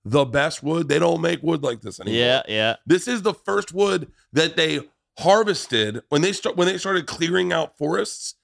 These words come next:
Speaker 1: That's the wood. That wood that was there forever.
Speaker 2: Yeah.
Speaker 1: That's the wood." And so we went, Leanne went through and just made fucking so much shit out of these wood, out of the
Speaker 2: Wow,
Speaker 1: wood.
Speaker 2: that's pretty cool. It's historic
Speaker 1: Yeah.
Speaker 2: wood.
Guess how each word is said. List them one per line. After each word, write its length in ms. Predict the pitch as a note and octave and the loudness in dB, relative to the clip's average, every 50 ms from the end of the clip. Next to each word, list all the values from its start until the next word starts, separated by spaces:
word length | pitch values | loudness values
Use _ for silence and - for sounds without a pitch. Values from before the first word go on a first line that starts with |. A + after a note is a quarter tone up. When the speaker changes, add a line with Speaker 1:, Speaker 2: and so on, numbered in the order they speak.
| _ _ _ - | _ _ _ -20
Speaker 1:
That's 480 | G#2+ G#2+ G#2 E3 F3 E3+ - - - - | -8 -2 0 2 2 2 0 -4 -8 -4
the 100 | - D#3+ | -4 -4
wood. 300 | C#3 C3 B2 A2 G2 G2 | -2 -4 -6 -6 -4 -2
That 240 | C#3+ E3+ E3+ F3 | 0 0 0 2
wood 200 | F#3 G#3 G#3+ G#3 G#3+ | 2 2 2 2 2
that 80 | - | -2
was 140 | G3 G3 D#3 | -4 -4 0
there 200 | E3 F#3 F3+ F3 | 0 0 0 -2
forever. 680 | - - D3 D#3+ D#3+ D3 D#3 F3 F#3+ A3+ A3+ A3+ A3+ - | -4 -4 -4 -2 0 0 0 2 2 0 0 0 -2 -2
Speaker 2:
Yeah. 280 | A#2+ B2 B2+ C3+ C#3+ - - | 0 2 2 2 2 0 0
Speaker 1:
That's 400 | A#2+ D#3 D3+ E3 F#3 - - - | 0 2 2 2 0 -2 -4 -6
the 100 | - E3+ | -4 -4
wood." 480 | D3 C#3+ D#3+ E3+ D#3 B2 - - G#2+ - _ _ _ _ - - G#5 G#5 | -2 0 0 0 0 -2 -4 -6 -8 -14 _ _ _ _ -6 -4 -4 -2
And 100 | G5+ G5+ | -2 -2
so 260 | - - A2+ G#2+ - - | 0 0 0 0 0 -2
we 140 | A2+ A2 G#2+ G2 | -2 -2 -2 -2
went, 280 | G2 G#2 G#2 F#2+ - G2 | -4 -4 -6 -6 -8 -6
Leanne 220 | G2+ G2+ G#2 G2+ | -4 -2 -2 -2
went 180 | G2+ G2+ F#2 - | -2 -4 -6 -6
through 160 | - G#2 G2 F#2+ | -6 -6 -6 -6
and 60 | F#2 | -6
just 180 | F2+ E2+ - _ - | -8 -12 -12 _ -10
made 280 | F#2+ F2+ F2+ F2 D#2 | -10 -8 -10 -10 -10
fucking 480 | - F#2+ F2 - - F#2+ F2 F2+ F2+ - | -10 -10 -10 -8 -10 -12 -12 -12 -12 -12
so 300 | - - - - G2+ G2 | -12 -10 -8 -8 -8 -8
much 180 | G2 E2+ - - | -8 -10 -10 -6
shit 220 | - - F#2+ F#2 F2 | -6 -6 -6 -6 -8
out 140 | E2+ E2+ | -8 -8
of 40 | E2+ | -10
these 200 | E2+ F2 F2+ - | -10 -12 -12 -10
wood, 320 | F2 F#2+ F#2+ F2+ F2 - - | -8 -8 -8 -8 -10 -12 -12
out 80 | - | -12
of 60 | F2+ | -10
the 100 | F2+ - | -8 -6
Speaker 2:
Wow, 380 | - G3 C#4+ F4 F#4 F#4+ G4 F#4 | -4 -2 0 0 0 0 0 0
Speaker 1:
wood. 60 | D#4+ | 0
Speaker 2:
that's 140 | F#3 G3 - | -2 -2 -2
pretty 220 | - - C4+ B3 | -4 -4 -4 -4
cool. 400 | E3+ - D#3+ G3 A3+ C4+ A3+ B2 | -2 0 2 2 2 4 2 2
It's 160 | G#2 G2 - - | 0 -2 -4 -6
historic 420 | A#2+ - - D#3+ D#3+ D#3+ D#3 A#2 | -6 -4 -2 0 0 0 0 0
Speaker 1:
Yeah. 40 | B2 | 0
Speaker 2:
wood. 360 | C#3 F#3 G#3+ F3+ G2 E2 F#2 | 0 0 0 0 -2 -6 -12